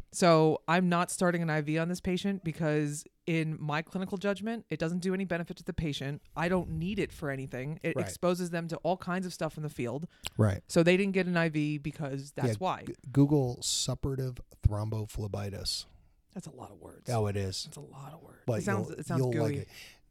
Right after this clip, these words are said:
Speaker 2: You know, that's every time somebody tells me, "Oh, an I V can't, you know, field I Vs don't do anything. They don't, they don't cause any harm. There's no big deal to them." Uh, suppurative thrombophlebitis.
Speaker 1: We're gonna put the definition in the show notes.
Speaker 2: Good. Just take a look at it.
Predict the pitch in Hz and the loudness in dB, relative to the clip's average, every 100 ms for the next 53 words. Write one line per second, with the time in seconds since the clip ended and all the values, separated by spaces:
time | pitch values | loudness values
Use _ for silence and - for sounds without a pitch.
0 | 131 139 156 147 135 151 147 - 160 180 | -14 -4 4 6 6 4 0 2 4 4
1 | - 156 143 - 139 135 117 127 120 120 | 2 -2 0 0 0 0 -2 -4 -2 2
2 | 131 127 127 135 131 135 - 127 120 - | 4 6 6 4 4 0 -2 -2 -2 -4
3 | 143 143 135 123 - 180 180 156 135 139 | -2 0 0 -2 -2 0 2 2 2 0
4 | 123 135 127 123 127 123 117 123 120 127 | 2 2 2 2 2 0 0 0 2 4
5 | 135 131 - 139 139 - 127 120 117 113 | 2 0 2 2 2 2 2 2 0 -2
6 | 110 110 107 117 - - - 131 127 131 | -2 -2 -4 -6 -10 -14 -2 2 2 4
7 | 123 110 135 143 - 107 98 - - - | 2 2 -2 -2 -4 -6 -6 -12 -20 -20
8 | - - _ _ _ _ _ _ - 127 | -20 -20 _ _ _ _ _ _ -14 -14
9 | - _ _ - - 139 127 147 139 117 | -14 _ _ -12 -4 0 2 2 2 -4
10 | - - 107 107 104 - 107 104 87 - | -14 -4 -4 -2 -6 -8 -10 -10 -12 -12
11 | - - - 170 180 170 160 156 151 151 | -14 -14 -12 -4 -2 -2 -4 -6 -4 -8
12 | - 165 165 - - 170 - - 165 139 | -8 -12 -12 -12 -12 -12 -12 -4 0 0
13 | 123 135 160 135 107 98 - - | 0 -4 -4 -4 -6 -8 -12 -18